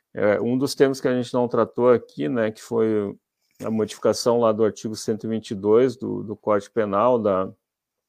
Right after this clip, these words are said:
da modificação do, do, do artigo em relação à indução e instigação ao suicídio, né, pra acrescentar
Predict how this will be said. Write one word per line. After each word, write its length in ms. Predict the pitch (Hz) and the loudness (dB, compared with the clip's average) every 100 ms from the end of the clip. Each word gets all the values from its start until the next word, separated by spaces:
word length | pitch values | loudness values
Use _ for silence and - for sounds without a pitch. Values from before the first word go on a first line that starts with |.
| _ _ _ _ _ - - - - | _ _ _ _ _ -20 -20 -20 -8
da 80 | 113 | -2
modificação 760 | 107 113 - - 110 - 117 113 | 2 2 2 0 0 2 2 2
do, 380 | 107 101 101 | 0 0 -2
do, 680 | - 101 101 98 98 95 95 | -6 -6 -4 -4 -4 -6 -4
do 100 | 101 | 0
artigo 460 | 101 101 117 110 113 | 0 0 -4 2 2
em 100 | 107 | 2
relação 560 | 107 107 101 113 107 | 0 -2 -2 -4 -2
à 160 | 104 98 | 0 -2
indução 560 | 98 101 - - 113 117 | -4 -6 -4 0 2 0
e 60 | |
instigação 560 | 107 - 101 98 110 104 | -2 -4 -4 -2 -4 -4
ao 100 | 104 | -4
suicídio, 720 | - 104 - - 120 127 123 | -4 -6 -4 -2 -2 -2 -4
né, 140 | 98 | -4
pra 240 | 95 110 104 | -4 -2 -4
acrescentar 920 | - 110 - 107 101 - 104 110 | -2 -6 -4 -6 -4 0 0 0